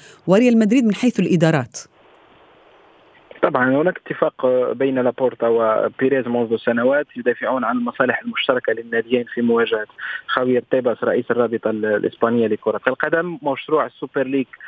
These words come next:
Speaker 2: قوامه الأساسي برشلونة ريال مدريد. الريال ربما حاول أن يتجنب الحديث ويتجنب هذا الموضوع لمدة أسابيع، تقريبًا الأسبوع الأخير أو الأسبوعين، لكن في الأخير شيء طبيعي أن، آه، ينزل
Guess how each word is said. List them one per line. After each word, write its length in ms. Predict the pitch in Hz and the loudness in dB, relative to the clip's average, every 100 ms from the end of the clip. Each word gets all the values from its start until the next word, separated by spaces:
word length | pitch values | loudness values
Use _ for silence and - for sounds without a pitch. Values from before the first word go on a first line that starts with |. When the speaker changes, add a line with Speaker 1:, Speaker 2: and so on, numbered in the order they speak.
| - _ - | -20 _ 0
Speaker 2:
قوامه 340 | 139 151 131 | 0 0 -4
الأساسي 440 | 127 127 135 123 127 | -4 -4 -6 -6 -4
برشلونة 440 | 127 - 123 120 | -2 -2 0 0
ريال 260 | 117 117 120 | 2 2 0
مدريد. 320 | 120 156 165 | 0 2 2
الريال 360 | 156 165 175 | 2 0 0
ربما 400 | 160 156 160 160 156 - _ | -2 -2 0 0 -2 -14 _
حاول 460 | - 160 160 147 143 | -4 0 2 0 0
أن 240 | 127 139 - | -2 -6 -4
يتجنب 580 | 135 135 127 151 139 120 | -6 -2 -2 0 -2 -2
الحديث 480 | - 127 135 123 | -4 -2 -2 0
ويتجنب 500 | 123 120 127 143 139 | 0 0 0 0 2
هذا 180 | 127 127 | 2 0
الموضوع 400 | 127 127 131 156 | 0 0 2 0
لمدة 360 | 135 143 - 131 - 123 | -2 -8 -10 -10 -10 -6
أسابيع، 300 | 123 123 120 | -6 -2 -4
تقريبًا 320 | - - 131 | -6 -14 -12
الأسبوع 320 | 120 - 131 | -12 -4 -2
الأخير 380 | 123 - - 143 | -2 -4 -2 0
أو 80 | 127 | 0
الأسبوعين، 520 | 123 - - 117 123 - - - _ | -2 -10 -2 0 0 -6 -14 -14 _
لكن 220 | 131 - | -2 -2
في 80 | - | 0
الأخير 460 | 185 151 - 160 165 _ _ | 2 2 2 0 0 _ _
شيء 260 | - 160 151 - | -4 -2 -2 -4
طبيعي 440 | 139 147 123 147 | -2 0 2 0
أن، 300 | - 135 131 | 0 -4 -2
آه، 240 | 131 123 | -2 0
ينزل 540 | 127 143 151 117 120 | 0 0 0 0 -2